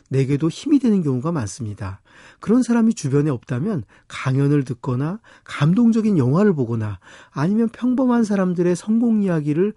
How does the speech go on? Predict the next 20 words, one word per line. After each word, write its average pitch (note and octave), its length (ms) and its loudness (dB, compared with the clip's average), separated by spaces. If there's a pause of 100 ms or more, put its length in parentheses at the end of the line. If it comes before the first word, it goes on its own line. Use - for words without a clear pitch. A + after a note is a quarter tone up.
(120)
써둔 G#3+ 340 -2
책을 C4 320 0
보는 G3 240 2
것도 D3+ 220 0
도움이 C#3 320 2
됩니다. G#2+ 480 -4 (340)
세 - 180 0
번째는 A#3 560 2
미래를 G3+ 380 0
상상하는 G3 520 0
겁니다. G#2 460 -8 (280)
조용히 B3+ 400 4
앉아서 B2 600 -4 (260)
자신의 D#3 460 -4
긍정적인 D3+ 840 2
미래의 E3+ 340 2
모습을 D3+ 360 -4
상상합니다. A2+ 840 -6 (460)
목표를 A#3 500 0
이룬 C3+ 400 -4